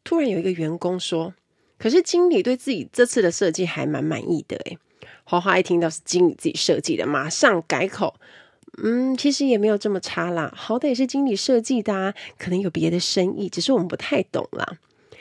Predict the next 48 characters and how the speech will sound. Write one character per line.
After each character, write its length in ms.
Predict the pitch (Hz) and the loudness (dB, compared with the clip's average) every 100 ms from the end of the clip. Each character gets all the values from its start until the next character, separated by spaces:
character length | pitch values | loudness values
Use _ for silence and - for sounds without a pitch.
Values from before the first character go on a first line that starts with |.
| - - | -20 -2
一 100 | 247 | 2
听 120 | 254 | 4
到 140 | 247 226 | 4 4
这 160 | 208 | 4
个 80 | 156 | 2
话， 240 | - 165 | 4 2
同 300 | - - 151 | 2 -4 -4
事 180 | 156 190 | 0 2
们 140 | 160 - | 2 0
就 80 | 165 | -2
会 60 | |
发 240 | 156 131 147 | -2 -6 -4
现 180 | 135 | -4
花 260 | - - 175 | -4 2 2
花 200 | 165 160 | 2 -2
是 120 | 160 | 0
一 60 | 156 | -4
个 160 | - | -4
墙 420 | - - 180 151 165 | -4 -2 -2 -2 -6
头 260 | - - - | -6 -6 -6
草， 320 | - - - - - - | -8 -10 -10 -14 -20 -2
左 200 | 180 160 | 2 4
右 220 | 202 196 | 6 4
摇 240 | 156 131 143 - | 4 0 -2 -2
摆， 120 | - _ - - | -6 _ -20 -8
所 200 | - 277 | 4 6
以 140 | 311 | 8
呢， 180 | 262 254 | 6 2
他 160 | - 262 - | 2 -2 2
这 120 | 381 | 4
个 80 | 302 | 4
举 220 | - 156 | 4 2
动 160 | 165 170 | 2 0
就 100 | 175 | 0
惹 160 | 156 - - | -2 -6 -6
得 160 | - - | -8 -8
同 240 | - - | -8 -6
事 120 | - | 2
都 60 | 208 | 2
不 100 | 220 | 2
喜 160 | 220 - | -2 -4
欢 240 | 151 151 | -2 -2
他， 340 | 156 156 151 165 - | -2 -4 -4 -4 -6
就 120 | 202 | -6
常 260 | - 113 160 | -4 -6 0
被 160 | 165 | 0
孤 320 | 151 160 151 | 2 0 0
立， 240 | 156 160 | 2 0